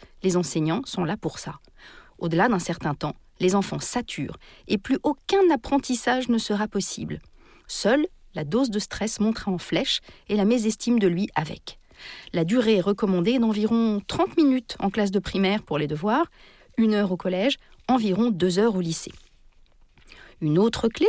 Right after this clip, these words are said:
qui fonctionne bien, accompagnez-le, mais ne le dirigez pas. Oui à une présence bienveillante,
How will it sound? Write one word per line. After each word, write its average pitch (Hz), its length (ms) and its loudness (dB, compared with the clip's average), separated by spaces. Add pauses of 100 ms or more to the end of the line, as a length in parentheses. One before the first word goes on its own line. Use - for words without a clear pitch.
qui - 100 -8
fonctionne 170 400 -2
bien, 285 180 2 (500)
accompagnez-le, 269 880 2 (300)
mais 214 320 2 (120)
ne 170 100 2
le 196 140 2
dirigez 214 640 0
pas. - 240 -12 (600)
Oui 254 360 2
à 196 40 2
une 180 120 0
présence 170 400 -4
bienveillante, 214 640 -2